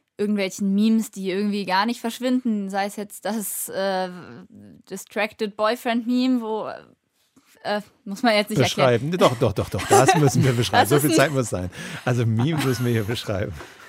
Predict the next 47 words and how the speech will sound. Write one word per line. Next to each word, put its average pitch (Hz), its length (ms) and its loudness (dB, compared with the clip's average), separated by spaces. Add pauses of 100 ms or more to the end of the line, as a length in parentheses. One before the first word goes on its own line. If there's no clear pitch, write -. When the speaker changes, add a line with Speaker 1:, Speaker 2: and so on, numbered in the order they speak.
Speaker 1:
Also 240 240 0
da-, 226 100 2
das 294 260 2
ist 339 200 -6
ein 254 100 0
Bild, 262 400 2
das 226 240 -10
ist 247 180 -12
so 214 80 -4
ein, 214 220 -6
so 196 60 -8
ein 202 120 -10
Stockfoto, 240 680 -4
glaub 226 180 -4
ich, 233 100 -10 (380)
ähm, 208 320 -2
von 196 460 -2 (520)
einem 208 360 -2
Pärchen 240 640 2
und 214 180 -4
der, 202 220 0
der 196 140 -2
Mann 196 240 -2
guckt 240 260 -8 (160)
einer 180 140 -6
anderen 214 220 -6
Frau 202 200 0
hinterher 208 560 2
und 214 160 -6
die 196 120 -8
Freundin 202 460 -2
guckt - 440 -12
ganz 190 280 -8
lustig, 196 480 -8
eifersüchtig 185 680 -6
und, 180 200 -12 (340)
äh, 185 340 2 (240)
das 196 280 -2
ist - 180 -10
eben 214 240 0
irgendwie 214 240 -2
ein 202 60 -4
riesiges 220 500 -2
Meme, 226 260 2
was 240 180 -4
irgendwie 233 260 -4
seit 185 340 -8